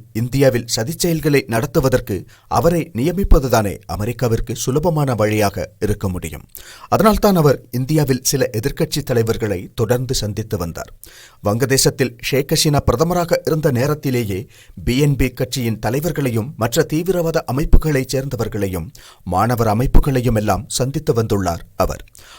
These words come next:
அவர்களுடன் தொடர்ந்து பேச்சுவார்த்தைகளும் நடத்தியுள்ளார். பின்னர் அங்கு திடீரென போராட்டம் வெடித்ததை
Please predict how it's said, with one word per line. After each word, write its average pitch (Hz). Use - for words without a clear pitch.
அவர்களுடன் 165
தொடர்ந்து 165
பேச்சுவார்த்தைகளும் 143
நடத்தியுள்ளார். 117
பின்னர் 165
அங்கு 101
திடீரென 117
போராட்டம் 123
வெடித்ததை 104